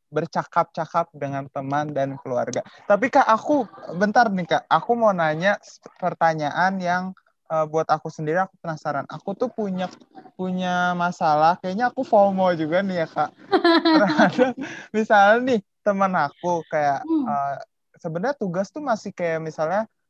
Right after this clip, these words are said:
Speaker 1: sekarang nih, eh, tiga belas Mei. Nah, tugas tuh sebenarnya masih tanggal dua puluh. Tapi di
Speaker 2: Hmm.
Speaker 1: tanggal empat belas Mei, dia tuh udah nyelesain tugas.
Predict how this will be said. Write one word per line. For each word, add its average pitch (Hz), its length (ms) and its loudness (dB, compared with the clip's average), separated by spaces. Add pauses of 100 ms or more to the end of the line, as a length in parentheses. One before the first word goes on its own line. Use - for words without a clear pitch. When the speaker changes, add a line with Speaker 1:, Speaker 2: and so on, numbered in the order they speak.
(120)
Speaker 1:
sekarang 185 560 -2
nih, 220 240 -6
eh, 160 320 0
tiga 151 240 -4
belas 139 240 -4
Mei. 151 240 -6
Nah, 127 160 -8
tugas 156 240 -4
tuh 240 160 -10
sebenarnya 214 400 -4
masih 202 160 -8
tanggal 175 320 0
dua 180 160 -4
puluh. 180 360 -6 (320)
Tapi 196 320 0
di 240 140 -2
Speaker 2:
Hmm. 247 100 -6
Speaker 1:
tanggal 208 220 2
empat 180 240 -2
belas 180 340 0
Mei, 175 320 -4
dia 190 220 -4
tuh 339 180 -6
udah 339 80 -4
nyelesain 214 540 -2
tugas. 202 340 0